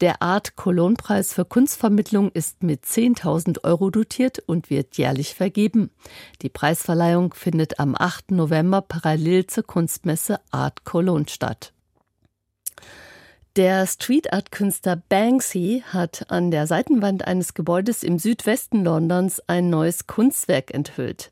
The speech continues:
Es zeigt eine schwarze Ziege, die auf einer Art Mauervorsprung balanciert, während Steine schräg unter ihr herabfallen. Neben dem Graffiti ist eine Überwachungskamera festgeschraubt, die auf die Ziege gerichtet ist.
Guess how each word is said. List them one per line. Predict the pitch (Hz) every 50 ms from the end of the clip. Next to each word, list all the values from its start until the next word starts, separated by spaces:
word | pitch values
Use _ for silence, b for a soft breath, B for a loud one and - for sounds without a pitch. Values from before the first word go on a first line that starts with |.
| -
Es | - 165 - - -
zeigt | 214 190 202 - - -
eine | 185 185 180
schwarze | - - - 165 180 214 - - 285
Ziege, | - - - - 233 262 - 302 262
die | 254 220 -
auf | - 175 180 - - - -
einer | 175 175 175 175 170 160 - -
Art | 160 165 170 170 - - - -
Mauervorsprung | 175 185 226 269 202 156 139 - - 160 151 151 - - - - 147 160 151
balanciert, | - 147 143 151 156 160 - - - - 226 208 - - - - B B B B B B
während | 170 170 165 156 165 -
Steine | - - 170 147 165 214 233 226
schräg | - - - - 175 190 - - -
unter | 190 190 175 196 -
ihr | - 160 156
herabfallen. | 147 180 214 208 - 165 - - - - - - - - - - - B B B B B B B
Neben | 160 151 190 226 240 302 277 190
dem | 180 165 185 170
Graffiti | - - - - - - 214 - - 262
ist | - - - 190 - - -
eine | - 208 208 185 185
Überwachungskamera | 185 202 190 165 180 180 - - 180 151 - - - - 143 143 143 - 147 127
festgeschraubt, | - - - - 131 - - - - - - - - - - - - -
die | 160 -
auf | - - -
die | - - 196 202 -
Ziege | - - - 185 175 147 - -
gerichtet | - - 135 - - 110 - - - - - -
ist. | - - - - - _ _